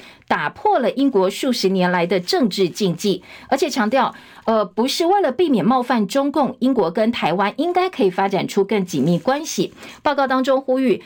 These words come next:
科维利应该公开表达英国要维护台湾自决权。这是英国国会在英国通过的报告。那在这个时候呢，英国外相科维利仍是在中国大陆访问哦。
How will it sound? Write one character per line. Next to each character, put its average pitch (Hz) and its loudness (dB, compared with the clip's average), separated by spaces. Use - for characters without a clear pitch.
科 392 2
维 202 4
利 262 0
应 233 2
该 233 2
公 320 -2
开 320 -2
表 180 -2
达 147 -4
英 302 -6
国 170 2
要 196 0
维 156 0
护 180 0
台 135 -2
湾 170 2
自 190 -2
决 147 0
权。 160 -2
这 311 0
是 285 0
英 427 0
国 196 2
国 175 2
会 214 2
在 196 -2
英 349 0
国 151 0
通 214 -2
过 220 2
的 165 -2
报 170 -2
告。 170 -2
那 269 -2
在 330 0
这 415 -2
个 240 0
时 180 -2
候 233 0
呢， 175 2
英 240 2
国 190 2
外 277 0
相 208 -2
科 339 -2
维 208 2
利 214 0
仍 160 0
是 202 0
在 170 -2
中 196 -2
国 160 0
大 185 0
陆 180 0
访 160 -4
问 190 0
哦。 175 -2